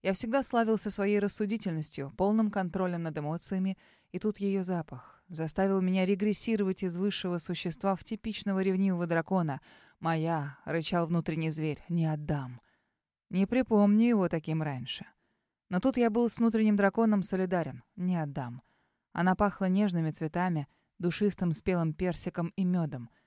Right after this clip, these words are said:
Такая сладкая. В эти минуты мне казалось, что я никогда не выпущу ее из рук. Я ступил из портала сразу на каменный пол парадной залы моего замка. Пустынного, заброшенного. Хоть все здесь и было в безупречном порядке.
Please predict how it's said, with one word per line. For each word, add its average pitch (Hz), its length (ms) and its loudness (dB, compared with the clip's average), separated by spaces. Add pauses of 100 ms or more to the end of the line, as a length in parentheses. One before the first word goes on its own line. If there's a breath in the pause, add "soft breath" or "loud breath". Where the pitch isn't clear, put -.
(300)
Такая 170 300 -2
сладкая. 160 640 -6 (140)
В 175 80 0
эти 214 180 2
минуты 226 300 6
мне 208 120 6
казалось, 202 440 0
что - 120 -6
я 190 140 2
никогда 208 480 2
не 151 120 0
выпущу 175 360 -4
ее 175 300 0
из 165 120 -4
рук. 165 280 -4 (100)
Я 180 220 -2
ступил 233 380 -2
из 233 200 -6
портала 220 460 0
сразу 208 360 2
на 185 140 2
каменный 185 460 2
пол 196 260 0
парадной 170 540 0
залы 170 320 0
моего 160 280 -2
замка. 160 460 -4 (180)
Пустынного, 160 760 -2 (100)
заброшенного. 156 880 -2 (360 soft breath)
Хоть - 180 -8
все 240 260 2
здесь 202 240 0
и 190 60 0
было 190 320 2
в 170 40 -10
безупречном 180 640 -2
порядке. 185 520 -2